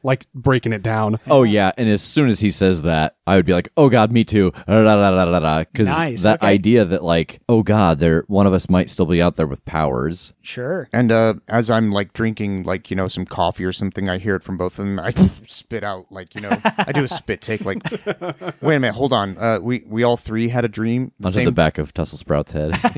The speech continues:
Speaker 4: Yeah, just
Speaker 3: Which makes her doubly wilt because she's like, "Oh, I, I didn't dream anything. I didn't dream at all."
Speaker 4: Ooh. Uh,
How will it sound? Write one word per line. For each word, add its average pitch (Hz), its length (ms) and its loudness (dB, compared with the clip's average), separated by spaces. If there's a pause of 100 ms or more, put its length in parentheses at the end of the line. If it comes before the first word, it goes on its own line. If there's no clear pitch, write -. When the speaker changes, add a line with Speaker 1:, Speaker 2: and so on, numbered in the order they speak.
(300)
Speaker 4:
Yeah, 214 280 -4 (100)
just - 320 -16 (420)
Speaker 3:
Which 202 200 0
makes 196 260 -2
her 208 80 0
doubly 175 480 0
wilt 131 400 -4
because 147 260 -8
she's 151 200 -8
like, 151 420 -6 (100)
"Oh, 185 200 -8
I, 139 60 -6 (240)
I - 40 -14
didn't 156 280 -10
dream 156 260 -4
anything. 113 420 -6
I 120 60 -12
didn't 139 160 -10
dream 139 180 -2
at 131 80 -4
all." 131 360 -6 (100)
Speaker 4:
Ooh. 95 480 -14 (420)
Uh, - 380 -18